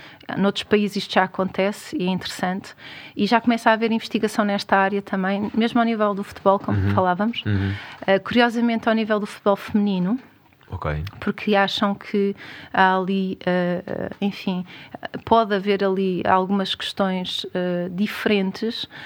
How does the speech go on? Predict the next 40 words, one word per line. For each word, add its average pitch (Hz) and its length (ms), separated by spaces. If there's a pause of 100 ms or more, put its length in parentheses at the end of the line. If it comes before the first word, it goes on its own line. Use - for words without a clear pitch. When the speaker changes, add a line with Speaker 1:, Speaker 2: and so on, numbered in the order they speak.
(140)
Speaker 1:
ao 190 140
nível 196 380
depois, 190 600
eh, 180 320 (720)
do 202 140
que - 240
é - 20
a 196 80
lesão 190 600 (180)
e 208 140
do, 180 280
do, 180 480
do 180 140
aparecimento, 202 840 (320)
do 175 140
surgimento 196 560
dos - 100
sintomas 190 680 (460)
e, 208 580
e 208 60
alguns 202 340
investigadores 202 540
estão, 196 320
estão - 180
muito 196 160
debruçados - 480
sobre 185 180
isso. 170 160
Depois 190 160
há 196 60
a 190 40
questão - 220
do 185 80
rugby, 208 380
não 180 140
é? 185 100
Desportos - 400
muito 220 200
contacto. 180 560
Speaker 2:
Uhum. - 80